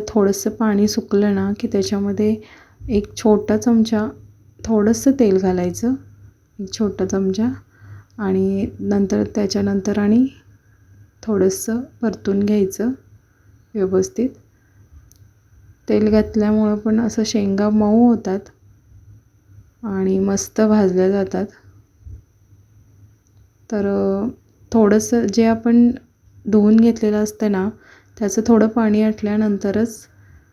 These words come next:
तेल घालायचं वरून आणि मग आणि पाच मिनटं भाजून घ्यायचं. तर आता आपलं भाजलेलं आहे, तर आपण, अ, भाजी बनवूयात. तर कढई मी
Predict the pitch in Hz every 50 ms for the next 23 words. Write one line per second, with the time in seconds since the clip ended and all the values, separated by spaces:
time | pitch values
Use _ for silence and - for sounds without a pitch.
0 | _ _ _ - 208 196 196 202 202 214 202 190 185 180 180 - - 190 185 185
1 | 180 208 226 254 269 269 - - - 233 196 196 196 196 190 190 208 220 214 208
2 | 190 190 190 208 226 247 - _ - 196 190 190 - 202 196 190 190 185 - 208
3 | 226 254 254 - _ _ _ _ _ - - - _ _ _ _ _ - - -
4 | - _ _ _ _ _ - 247 240 233 190 - 190 185 185 175 190 190 185 170
5 | - - - - 165 - - _ _ _ _ - - - _ _ - - - _
6 | - _ _ _ _ - - - - - - - - 196 196 190 190 - 196 196
7 | 190 - 202 196 190 196 196 196 185 170 170 - 185 190 202 214 214 208 196 190
8 | 185 214 226 - - _ _ _ _ _ _ _ _ _ _ _ _ - 208 196
9 | 185 180 185 - - 190 185 185 185 185 185 185 185 185 185 185 185 214 220 214
10 | 185 175 170 185 185 - 214 220 226 240 220 196 190 190 185 185 185 190 196 -
11 | - _ _ - - _ _ _ _ _ _ _ - - 196 190 - - 196 190
12 | 190 190 202 208 214 220